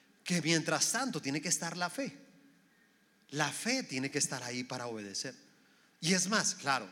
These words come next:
¿qué puede pasar con este chico que de pronto no llegó a las nueve y llegó a las diez y media, a las doce de la noche? ¿Qué puede fallar? Y llega a la casa,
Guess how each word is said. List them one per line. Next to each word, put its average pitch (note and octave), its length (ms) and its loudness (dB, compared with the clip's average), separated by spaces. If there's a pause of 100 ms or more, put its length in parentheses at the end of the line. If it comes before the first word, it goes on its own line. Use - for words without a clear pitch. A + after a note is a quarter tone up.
¿qué F3 140 6
puede E3 300 2
pasar B2+ 500 0 (420)
con B2+ 260 -8
este D#3 320 0
chico D#3+ 340 -4
que C3 120 -4
de G2+ 120 -8
pronto A2+ 380 -10
no A#2 120 -8
llegó A2+ 200 -8
a A#2 40 -4
las G#2+ 120 -8
nueve G#2+ 260 -12 (400)
y C3+ 80 -6
llegó A2 240 -6
a A#2 40 -6
las A#2 140 -6
diez A#2 180 -8
y G#2+ 60 -10
media, D3 280 -8
a G2 40 -12
las F#2 140 -12
doce A#2+ 240 -6
de B2+ 60 -8
la A2 80 -12
noche? A#2 260 -10 (800)
¿Qué C3 120 -4
puede D#3+ 280 0
fallar? A2 400 -8 (1400)
Y C3 80 -6
llega B2+ 240 0
a - 20 0
la B2+ 140 -2
casa, C3 360 -2